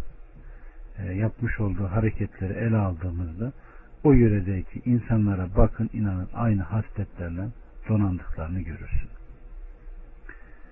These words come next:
Kırk beşten kırk yediye kadar görmedin mi Rabbin gölgeyi nasıl uzatmış? İsteseydi onu durdururdu.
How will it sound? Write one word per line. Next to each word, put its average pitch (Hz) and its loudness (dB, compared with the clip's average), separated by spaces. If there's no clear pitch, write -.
Kırk 131 2
beşten 147 6
kırk - -4
yediye 113 6
kadar 104 -4
görmedin 143 12
mi 101 4
Rabbin 104 6
gölgeyi 101 6
nasıl 101 0
uzatmış? 90 -4
İsteseydi 165 6
onu 156 8
durdururdu. 135 10